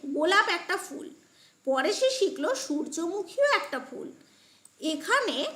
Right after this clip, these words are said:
গোলাপ আর সূর্যমুখী হলো সমপর্যায়ের যৌগিক সম্পর্ক। ছাত্র আগে জানে যোগ হলো একটা গাণিতিক ক্রিয়া, পরে সে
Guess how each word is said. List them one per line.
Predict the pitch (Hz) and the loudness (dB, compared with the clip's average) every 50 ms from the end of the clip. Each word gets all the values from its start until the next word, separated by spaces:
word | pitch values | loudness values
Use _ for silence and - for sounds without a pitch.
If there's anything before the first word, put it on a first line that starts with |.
| - - 285 - 277 | -8 -10 -6 -2 2
গোলাপ | 294 294 302 330 349 392 440 - - - - - | 4 4 6 8 8 8 8 6 4 0 -2 -2
আর | 339 392 - - | -2 -2 -2 -4
সূর্যমুখী | - 294 285 262 262 - - 403 440 415 453 427 - 508 494 359 | -4 -4 -4 -6 -6 -4 -2 -2 -2 -2 -2 -2 0 0 0 0
হলো | 330 302 302 - - - - | 0 0 0 0 -2 -2 -2
সমপর্যায়ের | 349 277 269 302 330 320 320 320 294 269 233 196 226 208 - - - - - - 254 - | -2 -2 0 -2 -4 -2 0 0 0 0 -2 -4 -8 -10 -10 -12 -14 -16 -20 -14 0 4
যৌগিক | 311 302 302 294 269 294 269 254 - - | 4 6 6 4 2 -2 -4 -6 -8 -8
সম্পর্ক। | 262 214 214 208 - 185 180 - - - - - _ _ _ _ _ _ _ _ - - - _ _ _ _ _ _ - | -8 -8 -10 -10 -12 -14 -14 -14 -18 -20 -20 -20 _ _ _ _ _ _ _ _ -20 -20 -20 _ _ _ _ _ _ -8
ছাত্র | - - 311 294 294 - - - 392 427 480 554 679 679 - - - - _ _ _ _ _ | 0 2 2 2 2 0 -4 -2 0 2 2 2 0 -2 -6 -12 -16 -20 _ _ _ _ _
আগে | - 269 285 285 285 359 453 440 294 349 | 2 4 4 4 4 2 0 2 4 4
জানে | 311 294 294 294 370 453 381 285 - | 4 4 2 0 -2 -2 -4 -4 -2
যোগ | 330 330 370 403 349 370 | -2 0 0 0 0 2
হলো | 440 440 466 440 415 | 2 4 4 4 2
একটা | 415 - 440 480 359 302 | 0 -2 -4 -2 -2 0
গাণিতিক | 269 254 294 349 392 302 349 370 - - - | 2 2 2 2 2 0 0 0 -2 -2 -6
ক্রিয়া, | - - - - - - - - _ _ _ _ _ _ _ _ _ _ _ _ _ _ _ _ _ _ - | -8 -8 -8 -8 -10 -12 -16 -20 _ _ _ _ _ _ _ _ _ _ _ _ _ _ _ _ _ _ 2
পরে | 294 294 302 359 480 | 4 4 4 4 2
সে | 466 - 480 | 0 0 0